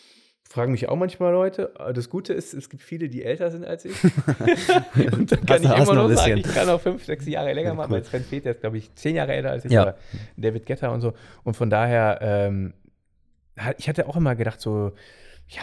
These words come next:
Speaker 1: so mit fünfzig oder so, das ist dann, ne, da kannst, das nimmt der dann ja keiner mehr ab. Aber auch das hat sich total verändert. Nicht durch die Rolling Stones, das hat sich an sich verändert, so,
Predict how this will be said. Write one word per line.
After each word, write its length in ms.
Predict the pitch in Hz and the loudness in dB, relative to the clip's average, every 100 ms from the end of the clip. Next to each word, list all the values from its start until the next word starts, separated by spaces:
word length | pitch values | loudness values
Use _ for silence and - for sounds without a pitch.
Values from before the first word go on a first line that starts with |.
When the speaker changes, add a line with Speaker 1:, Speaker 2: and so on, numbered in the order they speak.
| - | -12
Speaker 1:
so 100 | 101 | -10
mit 120 | 98 | -10
fünfzig 540 | - 113 - - - | -8 -8 -8 -10 -10
oder 180 | 117 123 | -6 -6
so, 160 | 123 127 | -6 -6
das 300 | 110 - - | -8 -8 -8
ist 80 | 113 | -6
dann, 480 | 113 110 110 113 110 | -4 -2 -2 -2 -2
ne, 160 | 113 117 | -2 -2
da 180 | 117 98 | -4 -8
kannst, 420 | - 101 - - | -8 -8 -10 -12
das 180 | 101 - | -8 -4
nimmt 200 | 120 110 | -4 -2
der 60 | |
dann 100 | 107 | -2
ja 80 | 107 | -2
keiner 280 | - 104 101 | -2 -2 0
mehr 120 | 98 | 0
ab. 180 | 120 - - - - - - | -2 -8 -20 -20 -20 -20 -4
Aber 240 | 113 110 | 0 0
auch 100 | 107 | -2
das 240 | - 135 - | -6 -8 -6
hat 100 | - | -6
sich 120 | 117 | -6
total 320 | - - 131 | -8 -10 -10
verändert. 440 | - - 139 92 _ _ _ _ _ _ - | -8 -6 -6 -10 _ _ _ _ _ _ -4
Nicht 240 | 120 127 | -4 -2
durch 100 | 120 | -4
die 80 | 120 | 0
Rolling 300 | 110 110 107 | 2 2 -2
Stones, 420 | - 110 143 - | -4 -4 -4 -6
das 140 | 120 | -4
hat 120 | 120 117 | -4 -4
sich 140 | 117 | -4
an 80 | 113 | -4
sich 160 | 143 | -4
verändert, 400 | - 160 - 78 | -4 -6 -6 -12
so, 240 | - 104 | -12 -12